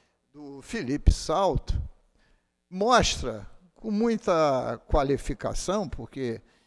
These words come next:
ele trabalhou na gestão tributária do Estado de, de São Paulo, todas essas, todas essas contradições. E será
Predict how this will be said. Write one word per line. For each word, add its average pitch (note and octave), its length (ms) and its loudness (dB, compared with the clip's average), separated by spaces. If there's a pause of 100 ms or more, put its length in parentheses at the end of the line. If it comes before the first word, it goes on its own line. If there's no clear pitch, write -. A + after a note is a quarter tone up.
(240)
ele A#2+ 140 -12
trabalhou C3+ 560 0
na B2+ 220 -2
gestão C3+ 420 0
tributária B2+ 680 -6
do A#2+ 120 -10
Estado A#2+ 520 -6
de, A2 640 -12
de C3+ 160 -16
São A#2+ 320 -12
Paulo, C#3+ 560 -8 (840)
todas C4+ 480 2
essas, A3 1160 -2 (400)
todas A3 360 -8
essas F3+ 800 -10 (2500)
contradições. F3+ 1400 -6 (1700)
E C#4+ 100 -2
será B3 800 4